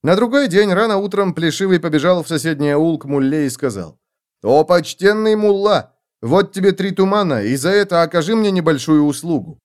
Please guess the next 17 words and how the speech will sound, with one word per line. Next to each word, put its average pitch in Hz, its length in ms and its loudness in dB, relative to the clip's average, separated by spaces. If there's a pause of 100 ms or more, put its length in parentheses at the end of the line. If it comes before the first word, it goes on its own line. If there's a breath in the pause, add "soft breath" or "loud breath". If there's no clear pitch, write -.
(640)
«Охотно 247 800 0
окажу, 226 460 -2
сынок», — - 720 -14
сказал 113 420 0
обрадованный 104 600 -4
Мулла 131 460 -2
и 147 40 0
приготовился 110 680 -6
слушать. - 500 -16 (500)
«Разреши 175 480 0
мне 208 220 2
на 165 220 2
один 208 260 -2
час 208 240 -2
надеть 185 380 -2
твою 175 260 2
одежду». 113 460 -2